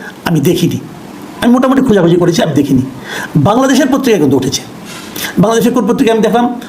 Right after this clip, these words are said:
বাংলাদেশের অনেকগুলি পত্রিকা আমি দেখলাম, এবং সেই পত্রিকাগুলো কাকে কোট করেছে? প্রধান উপদেষ্টার যে প্রেস সেক্রেটারি শফিকুল আলম, তাকে উদ্ধৃত করে তারা বলেছে যে তারা নাকি শেখ হাসিনাকে ফেরত দেওয়ার জন্য ডক্টর ইউনূস নাকি ভারতকে বলেছেন। এবং এই নিউজটা ভারতের যে বাংলা পত্রিকা,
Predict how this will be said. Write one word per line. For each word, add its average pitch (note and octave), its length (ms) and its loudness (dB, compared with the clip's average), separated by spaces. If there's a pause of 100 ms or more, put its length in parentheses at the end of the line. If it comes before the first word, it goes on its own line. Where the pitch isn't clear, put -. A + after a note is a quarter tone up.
বাংলাদেশের B3+ 300 2
অনেকগুলি A#3 300 2
পত্রিকা E3 300 0
আমি C3 160 2
দেখলাম, C3 260 -4
এবং G3 140 0 (120)
সেই C4 140 2
পত্রিকাগুলো A#3+ 500 2 (420)
কাকে A3+ 320 0
কোট C#4+ 180 0
করেছে? B3+ 280 2 (760)
প্রধান A3 220 2
উপদেষ্টার C4 440 0
যে G#3+ 60 2
প্রেস A#3 260 2
সেক্রেটারি D#3+ 300 2
শফিকুল F#3+ 340 2
আলম, D#3+ 180 0 (320)
তাকে A#3+ 240 0
উদ্ধৃত A#3+ 360 4
করে G#3+ 140 2
তারা D3+ 220 -2
বলেছে C#3 220 2 (360)
যে F#3 100 4
তারা E3 200 0
নাকি E3+ 220 0 (720)
শেখ F#3+ 180 0
হাসিনাকে E3+ 360 2 (380)
ফেরত C4 340 2
দেওয়ার F3 180 2
জন্য D3+ 180 2
ডক্টর D#3 200 0
ইউনূস D#3+ 220 2
নাকি G3+ 140 2 (100)
ভারতকে D#3 260 0
বলেছেন। G3+ 320 0 (800)
এবং C4 220 0
এই C#4 140 4
নিউজটা D4 300 2
ভারতের B3+ 420 2
যে B3+ 80 4
বাংলা G#3+ 340 2
পত্রিকা, E3 260 0